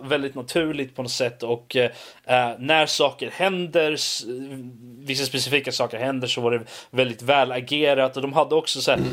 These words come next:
Speaker 1: v-, vissa saker i filmen som kändes liksom, "Okej, det där har jag inte s-, har jag inte riktigt sett i en annan film heller."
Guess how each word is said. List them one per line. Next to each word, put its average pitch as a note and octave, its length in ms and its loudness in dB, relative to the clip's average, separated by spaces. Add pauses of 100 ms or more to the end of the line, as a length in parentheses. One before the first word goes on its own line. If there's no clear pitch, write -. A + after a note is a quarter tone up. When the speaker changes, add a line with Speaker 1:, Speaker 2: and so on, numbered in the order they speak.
(160)
Speaker 1:
v-, D#3 140 -18 (180)
vissa F3 320 -2
saker F3+ 420 0
i C3+ 100 -6
filmen C#3+ 260 -6
som C3 120 -6
kändes B2+ 360 -2
liksom, B2+ 320 -4
"Okej, C3 200 0
det A#2+ 80 -6
där D3 240 4
har G#3 140 -6
jag F#3 100 -2
inte - 100 -18
s-, - 280 -14
har C#3 140 0
jag D3 80 2
inte C3 120 -8
riktigt C3 220 -12
sett - 400 -4
i C#3 40 -4
en B2+ 80 -4
annan A#2 220 -6
film B2+ 480 -8
heller." F#2+ 540 -10